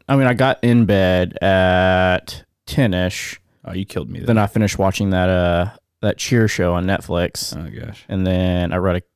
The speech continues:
Speaker 1: couple chapters of
Speaker 2: Hold
Speaker 1: the
Speaker 2: on, hold
Speaker 1: book.
Speaker 2: on. So you're watching The Circle, The Bachelor,
Speaker 1: And
Speaker 2: and
Speaker 1: Cheer.
Speaker 2: Cheer.
Speaker 1: Which I have a whole new respect for cheerleading.
Speaker 2: Yeah. Well,
Speaker 1: You,
Speaker 2: no,
Speaker 1: you need
Speaker 2: that's
Speaker 1: to
Speaker 2: fair.
Speaker 1: watch it. It's a good show.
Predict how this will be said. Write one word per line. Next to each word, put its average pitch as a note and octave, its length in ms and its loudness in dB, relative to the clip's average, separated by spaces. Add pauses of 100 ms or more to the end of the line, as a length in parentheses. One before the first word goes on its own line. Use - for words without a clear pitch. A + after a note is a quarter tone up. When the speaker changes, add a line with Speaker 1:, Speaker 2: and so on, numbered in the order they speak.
(100)
Speaker 1:
couple F#2 220 -8
chapters E2+ 400 -6
of A#2 80 0
Speaker 2:
Hold B2+ 120 2
Speaker 1:
the G#2 40 2
Speaker 2:
on, F#2 60 0
hold F2+ 160 0
Speaker 1:
book. - 80 -14
Speaker 2:
on. - 140 -20 (1120)
So - 140 -4
you're C#3 60 2
watching A#2 280 2
The G2 60 0
Circle, C#3 580 -4 (1400)
The G#2 80 -6
Bachelor, B2 640 -4 (760)
Speaker 1:
And - 100 -8
Speaker 2:
and - 20 -8
Speaker 1:
Cheer. - 140 -6
Speaker 2:
Cheer. - 440 -6
Speaker 1:
Which - 120 -4
I B2+ 40 4
have G#2 120 2
a F2 220 0
whole G2+ 280 0
new F2+ 140 0
respect F2 340 -4
for F#2+ 100 -10
cheerleading. F2 540 -6 (340)
Speaker 2:
Yeah. A2+ 180 -4 (100)
Well, C#3+ 160 2
Speaker 1:
You, C3 100 4
Speaker 2:
no, - 80 2
Speaker 1:
you C3 60 2
need C#3+ 60 2
Speaker 2:
that's D3 100 4
Speaker 1:
to G2 60 4
Speaker 2:
fair. F#2+ 100 2
Speaker 1:
watch - 100 -2
it. - 160 -6 (100)
It's - 120 -6
a C#3+ 40 2
good A3+ 140 2
show. F#2+ 280 0